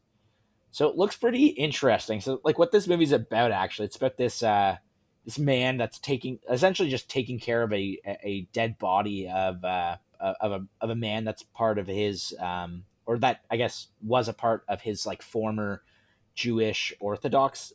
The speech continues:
uh, church. And I guess the movie takes place over a night, and, uh, like, an evil entity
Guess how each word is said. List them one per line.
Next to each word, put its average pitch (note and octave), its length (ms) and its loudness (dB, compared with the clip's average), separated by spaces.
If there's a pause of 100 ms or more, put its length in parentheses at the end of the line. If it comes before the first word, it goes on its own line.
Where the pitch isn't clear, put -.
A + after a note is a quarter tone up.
uh, A2+ 220 4
church. F3+ 560 -2
And A2 380 -2
I G2+ 140 -2
guess A#2+ 340 0
the B2 120 -2
movie B2 220 0
takes C3 200 0
place A#2 200 0
over G#2+ 180 0
a F#2+ 80 -4
night, F#2+ 540 -6
and, F#2+ 320 -4
uh, F#2 360 0 (420)
like, A2+ 120 -4
an A2 140 0
evil G2+ 380 0
entity F#2 640 -6